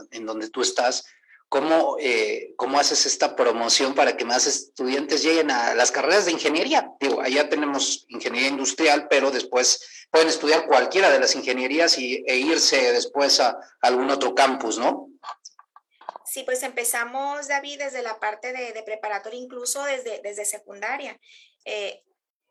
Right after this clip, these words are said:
Speaker 2: existe la iniciativa también a nivel tec y que seguramente la, la has escuchado de Patrones Hermosos. Entonces, eh, próximamente, de hecho, va a haber ya nuestro campamento presencial, eh, después de,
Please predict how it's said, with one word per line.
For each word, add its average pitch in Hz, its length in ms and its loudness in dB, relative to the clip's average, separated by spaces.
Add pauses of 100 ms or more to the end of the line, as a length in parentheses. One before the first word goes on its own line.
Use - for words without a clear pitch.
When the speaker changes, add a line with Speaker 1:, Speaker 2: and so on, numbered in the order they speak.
(600)
Speaker 2:
existe 240 420 -4
la 269 80 -4
iniciativa 269 600 -6
también 240 280 -8
a 240 40 -6
nivel 220 380 -8
tec 269 180 -8
y 254 100 -20
que 233 100 -12
seguramente 220 580 -10
la, 220 300 -6
la 190 140 -8
has 190 100 -14
escuchado 233 500 -8
de 247 100 -4
Patrones 214 520 -6
Hermosos. 214 640 -14 (760)
Entonces, 226 540 -10 (140)
eh, 220 380 -6
próximamente, 226 640 -6
de 226 120 -2
hecho, 220 160 -10
va 226 80 -8
a 220 40 -6
haber 214 200 -4
ya 214 160 -8
nuestro 226 280 -12
campamento 202 520 -12
presencial, 226 680 -8 (520)
eh, 202 100 -10
después 208 400 -10
de, 220 240 -8